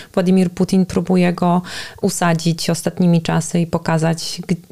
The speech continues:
jego miejsce w szeregu poprzez różne przetasowania personalne na polu bitwy, e, ukraińskim i politycznym. Ale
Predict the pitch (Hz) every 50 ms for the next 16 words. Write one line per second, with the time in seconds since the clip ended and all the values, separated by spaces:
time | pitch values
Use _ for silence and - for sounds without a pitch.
0 | - - - 180 - - - 180 170 175 180 180 175 170 165 160 - - - -
1 | 170 170 170 - - - - 180 165 160 156 156 151 156 175 175 160 - 160 160
2 | - - 165 160 - - 175 165 165 165 160 165 - - 160 160 156 - - 165
3 | 151 160 156 160 156 156 156 160 160 - - - 165 165 160 160 160 165 160 160
4 | 160 160 156 156 156 156 - - _ - - - 180 165 165 160 156 160 160 -
5 | - - - 160 156 151 156 160 - - - 170 160 156 156 156 156 156 160 -
6 | _ - - 170 - - 165 151 151 151 147 - - - - 190 190 180 175 180
7 | - - 180 - - 170 165 160 160 - - - - - 180 196 254 269 - -
8 | - - - - - - - - 214 254 262 277 285 269